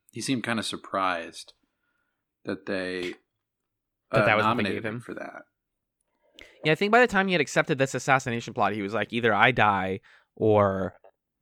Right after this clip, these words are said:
Speaker 2: something else terrible happens." I mean, later in, I think, the second episode, he's like, "Veer, just kill me. Like, let's just end it because
Speaker 1: Yeah.
Speaker 2: the Vorlons
Speaker 1: Yeah.
Speaker 2: are coming." Um,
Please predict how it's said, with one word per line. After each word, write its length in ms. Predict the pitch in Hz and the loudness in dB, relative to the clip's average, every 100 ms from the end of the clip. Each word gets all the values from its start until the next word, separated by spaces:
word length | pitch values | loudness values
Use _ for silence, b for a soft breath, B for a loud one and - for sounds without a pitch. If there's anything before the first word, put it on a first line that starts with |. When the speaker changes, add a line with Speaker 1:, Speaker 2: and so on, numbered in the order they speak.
| _ | _
Speaker 2:
something 640 | - 113 101 98 98 87 - | -8 -4 -4 -4 -6 -8 -10
else 260 | 101 101 - | -4 -2 -4
terrible 360 | - 101 90 | -2 -2 -2
happens." 340 | 95 92 98 90 | -6 -8 -10 -4
I 60 | |
mean, 140 | 139 143 | 0 2
later 460 | 139 156 131 113 - _ _ _ - | 4 6 6 4 0 _ _ _ -6
in, 260 | 120 113 | -4 -2
I 80 | 101 | -4
think, 220 | - 143 | -6 -8
the 80 | 110 | -6
second 260 | - 113 113 | -4 -4 -2
episode, 280 | 98 104 90 | -6 -6 -6
he's 140 | 98 | -6
like, 200 | 101 98 | -8 -10
"Veer, 240 | 117 104 98 | -6 -4 -4
just 180 | - | -8
kill 200 | - 113 | -8 -8
me. 240 | 69 73 - _ | -8 -12 -14 _
Like, 120 | 107 | -8
let's 120 | 113 - | -8 -8
just 140 | 101 | -8
end 200 | 104 98 | -8 -10
it 120 | 90 - _ _ _ _ _ _ _ | -12 -14 _ _ _ _ _ _ _
because 260 | - 117 | -4 2
Speaker 1:
Yeah. 180 | 110 92 | 2 0
Speaker 2:
the 180 | 95 - - 104 | -6 -10 -18 -4
Vorlons 340 | 123 113 95 | 2 2 0
Speaker 1:
Yeah. 60 | 98 | -8
Speaker 2:
are 40 | |
coming." 380 | - 104 113 - _ _ _ _ _ _ _ _ | -12 -12 -12 -20 _ _ _ _ _ _ _ _
Um, 440 | 110 107 98 95 | -6 -4 -6 -10